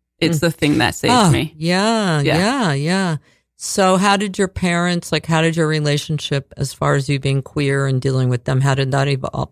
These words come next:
Speaker 2: I'm assuming they're fine with it now.
Speaker 1: Yes, it,
Speaker 2: Mm-hmm.
Speaker 1: it came full circle. Um,
Speaker 2: Mm-hmm.
Speaker 1: but for the, it, the beginning was rough, you know,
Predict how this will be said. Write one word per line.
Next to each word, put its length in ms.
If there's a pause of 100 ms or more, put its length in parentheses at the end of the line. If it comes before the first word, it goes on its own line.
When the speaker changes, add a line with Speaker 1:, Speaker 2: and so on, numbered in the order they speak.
(100)
Speaker 2:
I'm 240
assuming 460
they're 120
fine 340
with 160
it 100
now. 340
Speaker 1:
Yes, 420
it, 140
Speaker 2:
Mm-hmm. 260
Speaker 1:
it 60
came 240
full 240
circle. 600 (220)
Um, 260
Speaker 2:
Mm-hmm. 100 (160)
Speaker 1:
but 300
for 200
the, 240
it, 240
the 220
beginning 500
was 160
rough, 460
you 140
know, 260